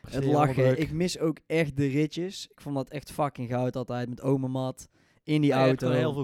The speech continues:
Speaker 1: goede gesprekken. Je zit natuurlijk
Speaker 2: Overal
Speaker 1: toch elke
Speaker 2: naartoe.
Speaker 1: week met elkaar, eh, denk ik, eh, een uurtje of acht tot tien in de auto.
Speaker 2: Precies.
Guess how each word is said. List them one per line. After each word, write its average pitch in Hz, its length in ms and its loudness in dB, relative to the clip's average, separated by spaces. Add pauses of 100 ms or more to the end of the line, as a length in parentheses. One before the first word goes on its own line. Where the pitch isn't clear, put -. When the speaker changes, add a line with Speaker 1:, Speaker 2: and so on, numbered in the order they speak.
Speaker 1:
goede 139 160 -2
gesprekken. 143 360 -10
Je 117 60 -12
zit 135 80 -12
natuurlijk 143 280 2
Speaker 2:
Overal 143 200 2
Speaker 1:
toch 165 100 4
elke 165 140 0
Speaker 2:
naartoe. 143 160 2
Speaker 1:
week 139 100 0
met 135 100 -2
elkaar, 139 460 2
eh, 131 100 -2
denk 135 200 -4
ik, 131 160 -10
eh, 123 280 2
een 123 440 -4
uurtje 143 300 0
of 120 220 -6
acht 135 280 0
tot - 180 -8
tien 131 180 -6
in 120 80 -6
de 123 80 -6
auto. 143 560 -2
Speaker 2:
Precies. - 460 -6